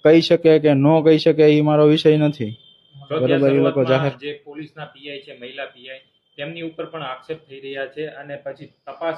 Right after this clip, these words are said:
Speaker 2: છે તે મહુવા ટાઉનના પી આઈ ને પણ આપી હતી.
Speaker 1: હમ.
Speaker 2: તો પોલીસની ક્યાંક ને ક્યાંક જે ભૂમિકા છે, તે શંકાના દાયરામાં હોય તેવું કહી શકાય?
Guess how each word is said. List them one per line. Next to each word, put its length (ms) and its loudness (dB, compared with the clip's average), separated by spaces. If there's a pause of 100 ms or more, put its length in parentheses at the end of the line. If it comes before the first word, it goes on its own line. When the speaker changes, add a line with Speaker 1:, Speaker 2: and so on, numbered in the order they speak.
Speaker 2:
છે 80 -8
તે 200 -10
મહુવા 320 -12
ટાઉનના 360 -12
પી 220 -20
આઈ 80 -14
ને 120 -14
પણ 180 -18
આપી 240 -16
હતી. 240 -20 (160)
Speaker 1:
હમ. 140 -4
Speaker 2:
તો 160 -4
પોલીસની 600 -8 (320)
ક્યાંક 260 -6
ને 80 -14
ક્યાંક 260 -12
જે 80 -6
ભૂમિકા 460 -10
છે, 140 -12
તે 120 -10
શંકાના 440 -14
દાયરામાં 420 -10
હોય 160 -14
તેવું 260 -20
કહી 140 -20
શકાય? 340 -20